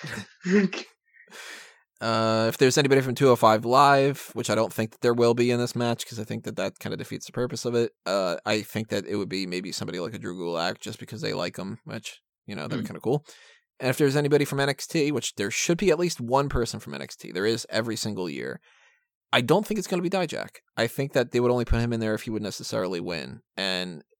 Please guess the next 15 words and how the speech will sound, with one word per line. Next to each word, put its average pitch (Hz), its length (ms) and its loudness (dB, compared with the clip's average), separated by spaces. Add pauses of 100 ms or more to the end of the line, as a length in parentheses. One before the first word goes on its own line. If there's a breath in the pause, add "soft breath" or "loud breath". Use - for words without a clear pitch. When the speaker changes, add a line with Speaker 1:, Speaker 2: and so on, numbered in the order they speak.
(180)
Speaker 2:
if 117 220 2
they're 120 160 2
gonna 117 140 0
put - 180 2
somebody 117 300 0
else 113 240 0
in 127 80 -6
there, 131 300 -4 (2000 soft breath)
I'm 135 140 0
leaning 196 260 4
a 190 60 2
little 185 160 6
bit 180 100 2
more 151 320 2
towards 135 800 0